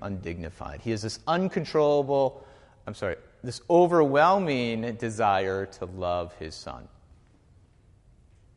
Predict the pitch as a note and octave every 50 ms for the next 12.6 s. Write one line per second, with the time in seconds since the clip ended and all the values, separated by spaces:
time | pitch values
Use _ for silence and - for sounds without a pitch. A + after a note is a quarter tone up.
0 | _ - - F#3 A3+ G3 D#3+ E3+ - - A#2+ G#2+ F#2+ F#2 F#2 F#2 - - G#2+ G2+
1 | F#2 F2 E2+ E2+ F2+ E2+ E2 E2 - - F2+ F#2 - D#2 D2+ C#2+ C#2+ D2 D2 D2
2 | - - - - B1+ C#2 - - - - _ _ - - - - - - - -
3 | B2 A#2+ A#2 G#2+ F#2+ E2+ - - - - - - - _ _ _ _ _ - -
4 | _ _ _ _ _ - _ _ _ - _ - _ _ _ _ F#3+ E3+ - -
5 | C#3 - E3+ F#3+ E3+ - - - - F3 D3+ C3+ - - C#3 C#3 C3 C3 B2 B2
6 | A#2 G2+ - - - - - - - _ - _ _ _ _ - - _ _ _
7 | _ _ - B2+ B2 - - A#2 G#2 F#2+ F2+ F#2 G2+ G#2+ - - - - - _
8 | _ _ _ _ _ _ _ _ _ _ _ - - - G2 - - - G2+ F#2+
9 | F2+ F2+ G2+ A2 A#2+ - - - _ _ _ _ _ _ _ _ _ _ _ -
10 | - G2+ G2 G2 F#2+ F#2+ F#2 E2+ E2+ - - - - - - - - - G2+ F#2+
11 | - - - C#3+ D#3 D#3 A#2 F2 - D#2+ - A1+ A1 - - - - _ _ -
12 | - _ - - - - - G2 A2+ C#3+ D#3+